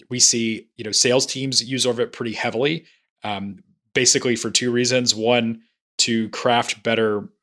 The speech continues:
outbound messaging. So, um, Orbit shows you a person's full journey. So you, you, you might know that someone, you know, they may, may perhaps are using the product lightly, uh, but they've been in the community for over a year. They've come to every single event.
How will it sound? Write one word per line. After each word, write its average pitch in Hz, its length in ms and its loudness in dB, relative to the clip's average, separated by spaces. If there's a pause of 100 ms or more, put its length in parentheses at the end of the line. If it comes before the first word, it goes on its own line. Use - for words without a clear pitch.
(220)
outbound 113 380 0
messaging. 156 520 -2
So, 107 400 2 (480)
um, 104 320 -6
Orbit 131 260 4
shows 120 320 2
you 110 400 -2
a 110 80 -12
person's 113 520 -2
full 117 280 -2
journey. 117 320 2
So 113 140 4
you, 107 200 -8 (100)
you, 110 260 -10
you 120 100 -10
might 110 200 -4
know 107 160 -4
that 101 180 -4
someone, 107 460 -4 (1200)
you 110 100 -10
know, 107 40 -6
they 113 100 0
may, 113 200 2
may 113 280 -4 (600)
perhaps 135 340 2
are 127 80 4
using 123 300 2
the 117 60 0
product 117 520 2 (180)
lightly, 113 640 -2 (300)
uh, 113 180 2
but 110 140 -2
they've 123 160 2
been 135 120 6
in 120 60 0
the 113 60 2
community 123 300 -2
for 120 160 0
over 110 160 0
a 101 40 -6
year. 113 280 0
They've 98 200 -10
come 117 180 -2
to 113 60 2
every 110 180 -4
single 101 280 0
event. 131 280 0